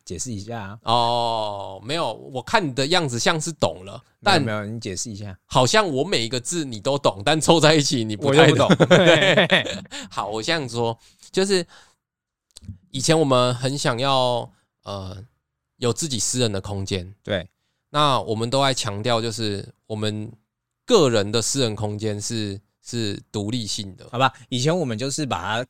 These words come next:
Speaker 1: 围起来嘛，这样就私人。
Speaker 2: 对。对，但是后来，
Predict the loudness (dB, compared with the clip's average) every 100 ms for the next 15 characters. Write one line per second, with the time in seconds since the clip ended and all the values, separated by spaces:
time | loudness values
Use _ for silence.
0 | -6 -4 -4 -4 -6 -12 -18 _ -8 -4
1 | -4 -4 -6 -8 -10 -16 _ _ -12 -12
2 | -12 _ -4 -2 0 -2 _ _ _ -2
3 | 2 4 2 0